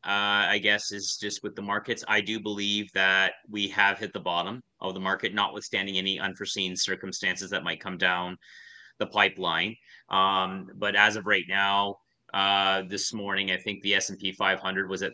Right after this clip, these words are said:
thirty-nine hundred points, slightly down. Dow Jones was a little bit up. Nasdaq was a little bit up. Um, but I think we've hit the bottom of those, those respective indices. And I think you're, the volatility is not gonna go away,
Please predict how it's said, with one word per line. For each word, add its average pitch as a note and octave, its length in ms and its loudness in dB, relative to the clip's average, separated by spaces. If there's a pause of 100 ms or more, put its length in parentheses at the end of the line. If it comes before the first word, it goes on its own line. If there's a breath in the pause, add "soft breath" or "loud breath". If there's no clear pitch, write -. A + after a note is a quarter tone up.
thirty-nine F#2+ 680 0
hundred F#2+ 320 -4
points, F#2 380 -2
slightly F2+ 260 -2
down. F#2+ 480 2 (480)
Dow G2+ 220 4
Jones G2 400 -2
was F#2+ 140 -6
a F#2+ 40 -6
little G2 200 0
bit F#2+ 120 0
up. F#2+ 200 4 (300)
Nasdaq F#2+ 500 4
was F#2+ 100 -2
a F#2+ 40 -2
little F#2+ 200 0
bit F#2+ 100 2
up. G2 180 4 (300)
Um, F2 540 0
but F#2 240 4 (220)
I F#2 100 2
think A2 480 -2
we've G2+ 200 -2
hit G2+ 200 -2
the G#2 80 -2
bottom G2+ 340 4
of G2 140 -2
those, G#2 600 0 (160)
those - 440 -2
respective G#2 540 0
indices. C3+ 640 2 (480 soft breath)
And A2 120 4
I G#2 80 4
think G2+ 400 -4 (300)
you're, B2+ 380 4 (140)
the A#2+ 120 4
volatility D3+ 600 8
is F3+ 100 4
not G3 180 8
gonna G3+ 140 6
go G3 200 8
away, G3 300 8